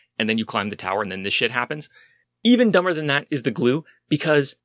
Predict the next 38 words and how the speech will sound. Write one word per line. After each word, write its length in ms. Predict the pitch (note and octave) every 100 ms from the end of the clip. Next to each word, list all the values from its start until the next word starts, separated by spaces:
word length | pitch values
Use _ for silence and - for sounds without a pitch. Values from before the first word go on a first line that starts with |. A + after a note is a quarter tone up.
| _ -
number 280 | C#3 B2+ A#2
one, 320 | C3+ G3 G#3+ _ _ -
the 200 | C#3+ - F3+
only 280 | F#3+ F#3
justification 640 | E3 D3+ C3+ - A#2+ A2+ A2+
for 180 | B2 G#2+
a 40 |
railroad 360 | A2 A2+ A2+ G#2+
of 140 | G2+
this 180 | A2 -
magnitude 520 | G2+ G2+ A2+ C3 C3+ _ _ _ -
is 100 | C#3+
that 140 | C#3+ -
the 80 |
designer 440 | A#2 A2+ C3+ B2+ B2+
slash 540 | - B2 A2+ - - _
judge 360 | G#2+ C3+ A2+ - -
are 100 | G#2
taking 360 | - D#3 C#3+
us 120 | B2+ C3+
on 140 | A2+
a 60 | G#2
tour 520 | - - A#2+ G2+ -
of 100 | F#2+
such 300 | - C3+ -
cool 280 | - C#3+ B2+
shit 340 | - A#2+ F#2 _ _ -
that 200 | - -
for 200 | D3+ C#3+
our 160 | C3 -
own 220 | A#2+ G#2
good, 340 | B2 G2 - _ _ -
they 80 | G#2+
can't 240 | A2+ G#2
let 100 | F2+
us 140 | F2
miss 180 | F#2+ E2+
out, 160 | -